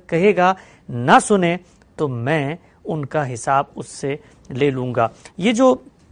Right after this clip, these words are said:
حوالہ آپ نے پیش کیا، پہلے تو مجھے بتائیے گا کہ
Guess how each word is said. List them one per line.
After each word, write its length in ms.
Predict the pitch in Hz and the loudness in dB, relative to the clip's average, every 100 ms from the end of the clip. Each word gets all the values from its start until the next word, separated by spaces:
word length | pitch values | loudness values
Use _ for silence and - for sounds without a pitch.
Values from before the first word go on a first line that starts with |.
| _ _ _ - | _ _ _ -4
حوالہ 240 | 139 156 208 | 2 6 6
آپ 180 | 175 | 4
نے 80 | 175 | -4
پیش 320 | 147 156 131 | -6 -6 -6
کیا، 160 | - 123 | -8 -4
پہلے 180 | 180 196 | -2 -2
تو 100 | 202 | -2
مجھے 180 | 202 202 | -4 -4
بتائیے 380 | 160 160 180 | -2 0 2
گا 140 | 123 117 - - - - - | 0 -4 -10 -20 -20 -20 -16
کہ 280 | - 185 196 | 0 2 2